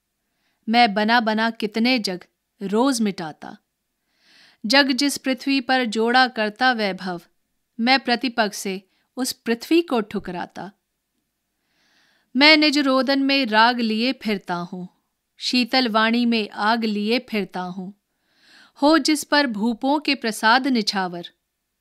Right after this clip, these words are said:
मैं वह खंडर का भाग लिए फिरता हूँ। मैं रोया,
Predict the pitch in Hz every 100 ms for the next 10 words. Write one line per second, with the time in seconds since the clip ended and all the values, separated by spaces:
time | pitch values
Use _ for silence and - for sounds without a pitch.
0 | 226 226 262 247 247 247 240 226 208 208
1 | 226 226 _ _ _ _ _ 240 233 180
2 | 190 233 247 226 208 220 - 202 175 -
3 | 185 - - 220 _ _ _ _ _ _
4 | _ _ 233 262 262 254 240 240